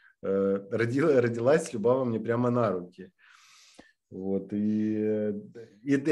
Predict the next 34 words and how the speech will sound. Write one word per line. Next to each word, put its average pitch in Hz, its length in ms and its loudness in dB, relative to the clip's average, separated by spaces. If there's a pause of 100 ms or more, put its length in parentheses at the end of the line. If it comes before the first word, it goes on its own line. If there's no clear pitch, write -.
(160)
ес-, 143 180 -4
естественным 143 540 2
образом, 139 500 4
я 117 100 4
ж 117 60 0
тоже, 120 460 0
Ира 117 240 4
говорит, 113 200 -4
если 117 220 -8
ты 117 140 2
это - 220 6
с-, 508 160 0 (1900)
говорит, 117 260 -2
если 127 240 -2
ты, 127 180 2
говорит, 123 280 0
смог 127 440 0 (380)
роды 143 400 0
принять, 101 480 -4
говорит, 107 280 -4 (280)
ты, 120 80 -2
говорит, 123 220 0
представляешь, 151 540 0
Ира 98 160 0
мне 98 160 0
потом 95 300 -4
на 95 80 -4
следующий 101 360 -8
день 98 140 -4
говорит, 90 220 -10
ты 120 100 -6
представляешь, 151 540 0
говорит, 113 300 -4 (540)
э, 104 460 0